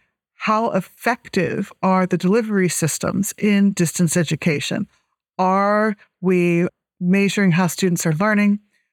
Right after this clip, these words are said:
Are we making sure our faculty have the tools and the training and the orientations that they need?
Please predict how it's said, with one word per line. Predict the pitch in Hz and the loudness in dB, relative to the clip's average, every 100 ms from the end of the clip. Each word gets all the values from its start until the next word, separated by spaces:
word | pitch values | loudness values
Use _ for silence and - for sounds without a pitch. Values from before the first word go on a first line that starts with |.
| _ - | _ -6
Are | 165 | -2
we | 160 170 | 0 2
making | 175 196 202 185 | 2 2 2 0
sure | - 190 | 0 0
our | 170 | 0
faculty | 151 196 180 185 175 | -2 -4 -4 -2 0
have | 170 156 | 0 -2
the | 156 | -6
tools | - 214 202 196 185 | -4 0 0 2 0
and | 156 | 0
the | |
training | 143 - 196 190 190 180 | -2 -2 0 2 2 2
and | 160 | 2
the | |
orientations | 165 160 160 165 202 170 190 185 - | 0 0 0 0 0 0 0 0 0
that | 156 | -2
they | 156 156 | -2 -2
need? | 156 196 190 190 | 2 2 2 0